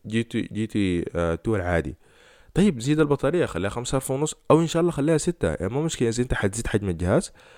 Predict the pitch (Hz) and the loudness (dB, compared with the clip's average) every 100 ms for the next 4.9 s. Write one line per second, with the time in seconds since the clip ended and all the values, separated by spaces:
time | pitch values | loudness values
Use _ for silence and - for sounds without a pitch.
0 | - - 104 117 104 107 131 175 - - | -14 -4 0 2 2 0 -2 -2 -6 -20
1 | - 190 170 185 165 190 185 147 165 160 | 2 4 4 2 2 -2 -4 -2 0 2
2 | 120 - 139 123 135 139 151 139 156 156 | 2 0 0 0 -2 -2 -2 -2 0 0
3 | 127 110 - - 143 - - - 113 110 | 0 -2 -4 -2 0 -2 -8 -14 -4 -2
4 | - 165 185 170 117 101 87 - | 2 4 4 2 0 2 2 0